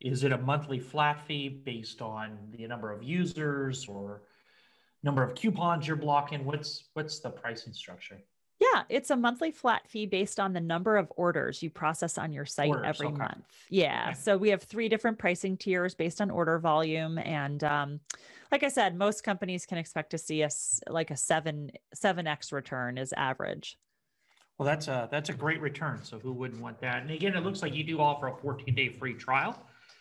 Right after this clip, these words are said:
Speaker 1: So that's fantastic. So before we wrap it up, is there anything that you can think that I didn't ask where you're like, "Man, I can't believe you didn't ask that"?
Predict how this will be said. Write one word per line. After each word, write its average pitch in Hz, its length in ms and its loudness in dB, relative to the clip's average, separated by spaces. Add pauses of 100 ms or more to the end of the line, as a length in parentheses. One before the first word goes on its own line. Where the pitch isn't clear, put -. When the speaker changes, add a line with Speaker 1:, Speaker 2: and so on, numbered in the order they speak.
(260)
Speaker 1:
So - 380 0
that's 123 240 -2
fantastic. 123 840 -4 (380)
So - 160 4
before 208 300 2
we 254 120 2
wrap 220 280 2
it 196 80 -2
up, 196 280 0 (800)
is 233 260 4
there 208 160 8
anything 196 580 2
that 135 240 0
you 135 100 -4
can 135 220 -6
think 151 300 -2
that 123 100 -2
I 123 260 2 (200)
didn't 147 180 0
ask 131 480 2
where 113 120 -8
you're 110 120 -8
like, 101 240 -14
"Man, 170 180 -2
I 127 60 -6
can't 143 200 -8
believe 131 180 -6
you 117 80 -8
didn't 113 180 -10
ask 110 240 -12
that"? 101 160 -18